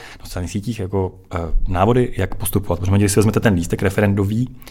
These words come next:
tak už jste se zúčastnil, sice, sice můžete třeba dát neplatný hlas, ale,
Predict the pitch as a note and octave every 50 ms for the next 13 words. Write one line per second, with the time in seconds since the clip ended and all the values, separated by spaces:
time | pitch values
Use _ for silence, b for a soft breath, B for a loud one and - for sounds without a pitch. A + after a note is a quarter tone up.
0 | B B B - G#2 - F#2+ - A2 G2 A#2 G#2+ F#2+ F#2 - - - - F2+ E2+
1 | E2+ E2+ - F#2+ F#2 - - - - - - G2 E2+ F2+ F2+ F2 G2 F#2 F2 -
2 | - F#2+ F2 E2 E2 E2 - - - - F2+ - G2+ F2 F#2 G#2 G2 - G2 E2+